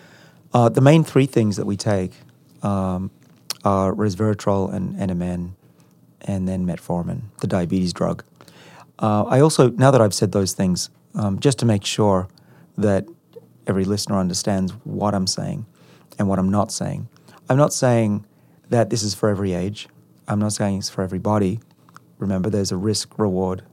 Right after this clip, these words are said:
here that you have to com-, contemplate. And I'm not, I'm not a medical doctor, so I'm not recommending anything. I cannot do that.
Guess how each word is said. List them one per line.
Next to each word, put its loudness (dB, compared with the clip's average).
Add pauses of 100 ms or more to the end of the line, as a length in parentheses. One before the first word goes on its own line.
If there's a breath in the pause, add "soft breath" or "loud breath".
here -4
that -4
you -6
have -6
to -4
com-, -8 (100)
contemplate. -4 (680 loud breath)
And 2
I'm 4
not, 6
I'm 4
not 6
a 2 (200)
medical 0
doctor, -4
so 0
I'm 4
not 2
recommending -2
anything. -8
I -2
cannot -4
do -4
that. -4